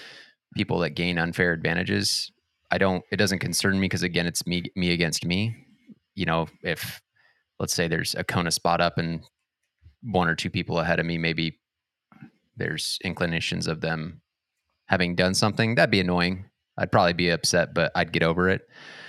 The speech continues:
But it doesn't concern me in the sense of it doesn't affect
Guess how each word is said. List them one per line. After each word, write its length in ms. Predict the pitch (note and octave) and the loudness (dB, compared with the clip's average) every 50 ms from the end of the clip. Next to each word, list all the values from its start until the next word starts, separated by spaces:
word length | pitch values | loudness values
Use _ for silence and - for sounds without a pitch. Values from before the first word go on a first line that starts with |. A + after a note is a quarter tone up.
| - - - - - - _ _ _ _ _ _ - | -18 -18 -20 -20 -20 -20 _ _ _ _ _ _ -2
But 180 | A2+ A#2+ A2+ | 2 2 4
it 40 | A2 | 6
doesn't 240 | A#2 B2+ F#2+ A#2 A2 | 4 4 4 2 0
concern 420 | - G2+ F#2 - - F2+ F2+ F2+ F2+ | 0 0 0 0 0 2 2 2 2
me 100 | F#2 F#2 | 2 2
in 80 | F2 | 2
the 80 | E2+ F2 | 0 0
sense 300 | - - F#2 F2 E2 - | 2 2 2 2 2 0
of 220 | E2+ D#2+ D#2 - | 0 0 0 -4
it 100 | D#2+ - - | -4 0 0
doesn't 240 | E2 E2 D#2 D#2+ | 0 0 2 -2
affect 480 | D#2 - - - E2 E2+ - - - | -4 -2 0 0 0 0 -2 -8 -12